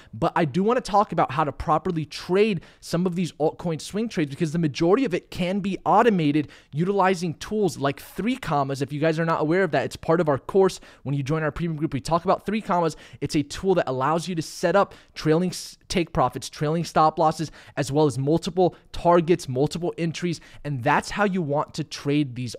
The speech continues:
altcoin swings. And so, first and foremost, let's pull up B T T, B T C, because once again, this is a coin I've talked about since the beginning of this year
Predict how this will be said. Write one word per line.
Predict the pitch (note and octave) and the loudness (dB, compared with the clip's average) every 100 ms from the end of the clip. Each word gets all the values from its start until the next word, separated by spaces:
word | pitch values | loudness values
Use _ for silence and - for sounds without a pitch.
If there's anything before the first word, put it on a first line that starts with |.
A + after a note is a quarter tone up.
| - | -2
altcoin | C3+ - - A#2+ G#2+ | -2 -4 -10 -8 -8
swings. | - - E3 D3 F#2+ G#2+ | -10 -4 -2 -2 -4 -8
And | A#2+ | 2
so, | G#3 - - - | 2 2 -6 -20
first | - - D4+ - | -8 -2 0 -2
and | F#3+ | -4
foremost, | G3 G3 F#3 | -4 -4 -4
let's | E3 | -8
pull | - - B3 | -8 -4 2
up | A3 A3 - - A2 | 2 0 -12 -14 -4
B | F#3 | -2
T | G3+ G#3+ | -2 -4
T, | - G#3 | -4 -4
B | D3+ E3 E3 | -4 -4 -6
T | - E3 | -8 -8
C, | - D#3+ | -6 -6
because | C#3+ E3 - - _ _ _ _ _ | -2 -2 -2 -6 _ _ _ _ _
once | B2+ G#3 - | 2 2 0
again, | G3+ F3 E3+ | 0 0 2
this | D#3 - | 0 -2
is | F#3 - | -4 -2
a | D#3+ | -2
coin | - E3+ E3 C3+ | -2 -4 -2 -4
I've | C3 | -6
talked | - C#3+ - | -4 -4 -2
about | C#3+ C3+ C3+ - _ _ _ | 0 0 0 -4 _ _ _
since | - - F#3+ - | -6 -2 -2 0
the | |
beginning | F3 D#3 E3+ | -2 0 0
of | D#3+ | -2
this | C#3 - | -4 -2
year | D3 | 0